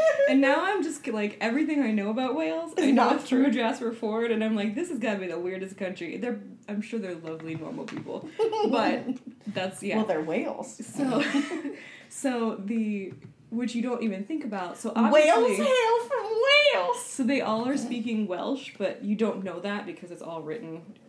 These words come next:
Speaker 2: in English.
Speaker 1: Oh, right.
Speaker 2: And so at some point, people start talking in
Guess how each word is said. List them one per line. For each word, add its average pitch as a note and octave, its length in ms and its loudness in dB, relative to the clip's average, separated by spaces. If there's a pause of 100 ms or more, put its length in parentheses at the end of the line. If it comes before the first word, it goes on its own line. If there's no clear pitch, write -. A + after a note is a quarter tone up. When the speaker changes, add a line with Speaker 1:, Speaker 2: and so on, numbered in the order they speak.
(100)
Speaker 2:
in F3+ 160 -8
English. F3 460 -6 (160)
Speaker 1:
Oh, E3+ 160 2
right. D3+ 260 -4
Speaker 2:
And G#3+ 180 0
so G3+ 220 -4
at F#3 100 -6
some G3+ 260 -6
point, F#3+ 400 -10
people F3 300 -12
start E3+ 320 -12
talking A#3 640 -6
in A3+ 560 -4